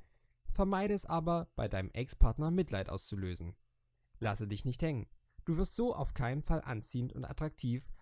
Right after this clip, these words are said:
auf deinen Ex wirken. Dein Liebeskummer kannst du somit auch nicht unter Kontrolle bringen.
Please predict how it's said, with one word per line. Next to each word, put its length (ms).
auf 180
deinen 180
Ex 240
wirken. 320
Dein 200
Liebeskummer 640
kannst 260
du 80
somit 420
auch 220
nicht 340
unter 220
Kontrolle 400
bringen. 300